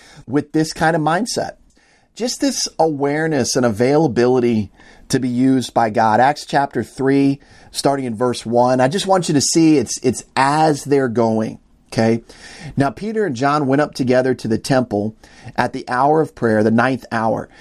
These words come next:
So why were they going to the temple? Well, they were going to the temple to pray. Okay. That was their plan. That was their life. They, you know, if you'd have looked at Peter and John's agenda that day,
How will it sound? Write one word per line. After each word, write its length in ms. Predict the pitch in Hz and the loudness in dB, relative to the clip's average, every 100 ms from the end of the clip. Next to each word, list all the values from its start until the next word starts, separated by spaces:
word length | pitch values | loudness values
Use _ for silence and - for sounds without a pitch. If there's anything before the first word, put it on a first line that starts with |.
| 170 - | -12 -4
So 180 | - | 0
why 300 | 151 139 175 | 0 0 -4
were 140 | 254 311 | -4 -6
they 120 | 180 | -6
going 220 | 147 151 | -4 -2
to 60 | 147 | -2
the 100 | 143 | -2
temple? 440 | 151 135 135 - _ _ - | -2 -4 -6 -10 _ _ -2
Well, 280 | 147 208 - | -2 -2 -2
they 120 | 143 | -2
were 100 | 151 | 0
going 260 | 135 143 160 | 0 0 2
to 80 | |
the 80 | 165 | 0
temple 340 | 151 131 123 127 | 0 -2 0 -2
to 60 | |
pray. 400 | 117 117 - - _ _ _ | 0 -2 -2 -6 _ _ _
Okay. 180 | - 202 | -2 2
That 220 | 156 277 | 2 0
was 180 | 220 131 | -4 -4
their 140 | 127 | -4
plan. 500 | - 131 135 107 - - _ - | -2 -2 -2 -4 -14 -20 _ -16
That 340 | 104 139 180 | -2 0 0
was 240 | 160 131 | -2 -2
their 180 | 147 127 | -2 0
life. 260 | 127 165 113 | 2 2 0
They, 160 | 139 | -4
you 100 | 123 - - - - - | -6 -10 -20 -20 -20 -2
know, 120 | 160 | 0
if 80 | 120 | 2
you'd 140 | 147 151 | 4 4
have 80 | |
looked 220 | 151 156 151 | 2 0 -4
at 140 | 117 | 0
Peter 200 | 151 151 | 2 2
and 80 | 135 | 2
John's 280 | 143 143 123 | 2 2 0
agenda 320 | 113 147 160 | 0 2 2
that 200 | 165 143 | 2 2
day, 340 | 147 156 160 | 2 2 0